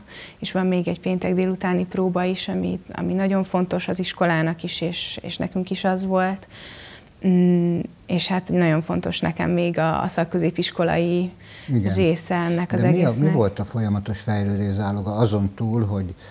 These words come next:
Speaker 2: hogy azért mindig ott volt a hangszer, a társak és azok a pedagógusok, akik hittek a fiatal növendékben? Ez így együtt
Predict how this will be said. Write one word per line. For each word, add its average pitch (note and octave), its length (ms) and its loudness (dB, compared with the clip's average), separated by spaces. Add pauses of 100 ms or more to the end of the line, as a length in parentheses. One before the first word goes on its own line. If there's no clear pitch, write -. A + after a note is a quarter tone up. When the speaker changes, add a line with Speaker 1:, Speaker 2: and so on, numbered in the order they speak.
(200)
Speaker 2:
hogy F#2+ 200 -4
azért G2 340 -2
mindig G2+ 280 2
ott G2 180 -4
volt F#2 260 -6
a F#2 80 -4
hangszer, G2+ 600 -2
a - 240 -8
társak G2 540 -4
és F#2 160 -6
azok F#2+ 240 -4
a G2 60 -6
pedagógusok, G2 720 -6
akik G#2 260 -8
hittek - 600 -8 (340)
a F#2 340 -6
fiatal F2 480 -4
növendékben? E2+ 920 -6 (2000)
Ez G#2 180 -2
így A#2 180 0
együtt G#2+ 520 -2